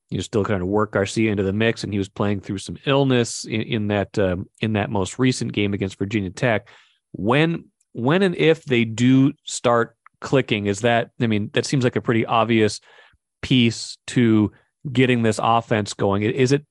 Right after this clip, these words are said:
is it sim-, is it that simple in terms of getting those two guys going, or do they need more from other areas too, i-, if we're gonna see some improvement in these long scoring droughts?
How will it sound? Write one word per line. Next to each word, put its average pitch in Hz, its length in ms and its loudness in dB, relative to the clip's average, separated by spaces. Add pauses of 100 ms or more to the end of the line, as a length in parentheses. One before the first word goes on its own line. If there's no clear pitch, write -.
(100)
is 127 140 2
it 147 120 -2
sim-, 143 280 0
is 131 160 2
it 131 140 -2
that 120 220 0
simple 131 500 0
in 120 140 -2
terms 120 300 0
of 117 320 0
getting 117 280 0
those 113 200 2
two 123 140 -2
guys 113 260 2
going, 113 320 0
or 104 80 2
do 104 80 -4
they 107 80 2
need 107 220 -2
more 104 300 2
from 104 220 -4
other 113 220 0
areas 107 400 0
too, 110 320 2 (100)
i-, 113 180 0
if - 120 -6
we're 120 80 0
gonna 110 140 -2
see 110 180 -4
some 95 300 -6 (420)
improvement 120 720 0
in 110 140 0
these 107 160 -4
long 107 320 0
scoring 104 400 -2
droughts? 90 480 -8